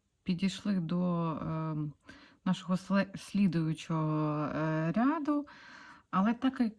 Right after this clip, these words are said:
і ми в'яжемо з вами по колу,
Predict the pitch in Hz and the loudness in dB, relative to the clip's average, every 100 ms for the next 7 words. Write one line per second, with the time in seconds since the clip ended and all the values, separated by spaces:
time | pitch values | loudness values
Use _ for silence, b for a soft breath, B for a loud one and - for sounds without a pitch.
0 | - 175 156 185 196 214 208 185 165 196 | -6 -2 2 4 6 6 6 4 4 2
1 | 190 165 165 165 - 185 170 151 - 180 | 2 2 0 0 0 0 2 0 -4 -10
2 | - 277 339 339 311 | -6 -2 0 0 -4